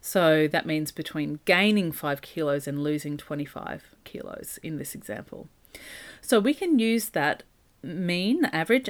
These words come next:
and standard deviation to work backwards to see, uh, because when they use a mean, we know that the data will be what's called normally distributed or sort of, um, symmetrical around that m-, middle, uh, mark, around the average mark.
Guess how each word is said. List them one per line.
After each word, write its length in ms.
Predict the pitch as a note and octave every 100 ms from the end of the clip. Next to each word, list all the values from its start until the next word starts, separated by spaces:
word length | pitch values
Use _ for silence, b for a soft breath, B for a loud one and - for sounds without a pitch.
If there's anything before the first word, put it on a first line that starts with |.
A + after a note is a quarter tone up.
| -
and 160 | E3+
standard 360 | D#3 F#3+ E3+ D#3+
deviation 540 | D3+ D#3 D#3+ F#3+ G3
to 120 | E3+ E3+
work 360 | F3+ G#3+ -
backwards 480 | F#3+ F3 - D#3 -
to 100 | -
see, 580 | - A3+ A3 G#3+ G#3 - _
uh, 120 | E3+ E3
because 320 | F#3 G3 -
when 120 | G#3
they 100 | G3+
use 260 | F#3 A3+ A#3
a 40 |
mean, 260 | F#3+ E3+ E3
we 100 | E3
know 360 | E3 E3+ F3+ G#3
that 280 | F3+ -
the 400 | - D3+ D3 D3 C#3
data 280 | D#3+ F#3+
will 140 | F#3 D#3+
be 200 | D#3 D3
what's 200 | D3+ -
called 240 | - D3+
normally 540 | D#3+ D#3+ E3+ F3 E3 D3
distributed 600 | D#3 - D3+ C#3+ C#3 C#3 -
or 380 | C#3 C3+ B2+ -
sort 220 | - E3
of, 160 | D3 -
um, 340 | C#3+ C#3 C#3+ - _ _ - - B B
symmetrical 720 | - F3+ F3+ F3+ G3 - D#3
around 340 | D3 D3 C#3+ C#3+
that 300 | C#3+ - - B B B -
m-, 200 | F3+ F3
middle, 600 | F3 E3 D#3+ D3+ D3 D3 -
uh, 460 | D3 C#3+ C3+ C3+ -
mark, 480 | C3+ F3 E4 F4+ -
around 140 | D3+
the 120 | D3+
average 440 | D3 D3 C#3+ - D3
mark. 480 | C#3 A3 C4+ -